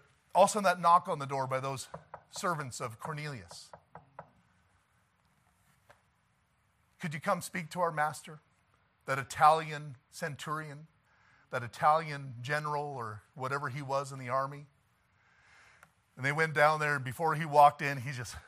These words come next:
whew! It was hard for them to cross, cross that threshold. He had to tell him, "I want to tell you something, Cornelius.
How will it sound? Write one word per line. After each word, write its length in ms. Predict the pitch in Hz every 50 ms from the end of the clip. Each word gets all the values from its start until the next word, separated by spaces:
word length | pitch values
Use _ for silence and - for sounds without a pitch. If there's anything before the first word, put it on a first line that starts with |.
| - - -
whew! 320 | 349 415 440 440 427 403 - - - - - _ _ _ _ _ _ _ _ _ _ _ _ _ _ _ _ _ _ _ _ _
It 40 | -
was 140 | 151 156 131
hard 260 | 127 180 180 196 -
for 80 | 185 165
them 140 | 143 135 131
to 60 | 120
cross, 400 | - - 156 131 120 - - -
cross 360 | - - - 151 135 123 -
that 180 | 147 120 110 -
threshold. 600 | - 156 123 113 - - 139 123 123 123 113 _ _ _ _ _ _ _ _ _ _ _ _ _ _ _ _ _ - -
He 100 | 151 165
had 140 | 160 156 151 156
to 40 |
tell 300 | 139 - 170 165 160 151
him, 100 | 139 127 - _ _ - - - - - _ _ _ -
"I 40 |
want 120 | 135 127 113
to 40 | -
tell 120 | 147 143
you 60 | 135
something, 240 | 117 - 135 127 117
Cornelius. 580 | - 139 123 120 120 117 117 113 110 - -